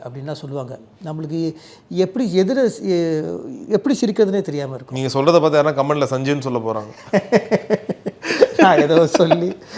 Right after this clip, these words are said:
Speaker 1: அது எங்கேயோ போய், சரி, சொல்லிட்டு பரவாயில்ல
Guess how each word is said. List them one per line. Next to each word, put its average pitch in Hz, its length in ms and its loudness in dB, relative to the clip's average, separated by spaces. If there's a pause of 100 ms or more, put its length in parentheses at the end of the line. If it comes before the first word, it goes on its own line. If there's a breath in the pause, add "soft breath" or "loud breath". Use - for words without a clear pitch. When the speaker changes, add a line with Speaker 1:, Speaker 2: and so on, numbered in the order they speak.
(120)
Speaker 1:
அது 156 260 0
எங்கேயோ 143 640 2
போய், 180 340 0 (360 loud breath)
சரி, 147 320 -6
சொல்லிட்டு 139 440 -6
பரவாயில்ல 160 440 0